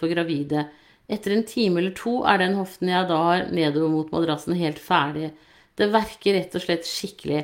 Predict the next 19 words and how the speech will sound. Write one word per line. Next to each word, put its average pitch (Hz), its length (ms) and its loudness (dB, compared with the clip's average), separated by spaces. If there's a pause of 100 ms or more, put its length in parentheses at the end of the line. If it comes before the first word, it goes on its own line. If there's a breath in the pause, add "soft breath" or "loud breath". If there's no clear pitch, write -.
(360 loud breath)
og 185 100 0
det 196 60 8
er 202 100 2
vondt 165 320 0
å 185 80 -2
snu 180 220 2 (100)
seg, 226 300 2
og 202 80 2
etter 202 180 -2
en 208 100 -2
times 180 360 -2
tid 180 180 -2
på 196 120 -2
motsatt 160 440 0
hofte 180 300 -2
er 180 160 2
den 170 180 0
like 151 320 -4
vond. 143 320 -2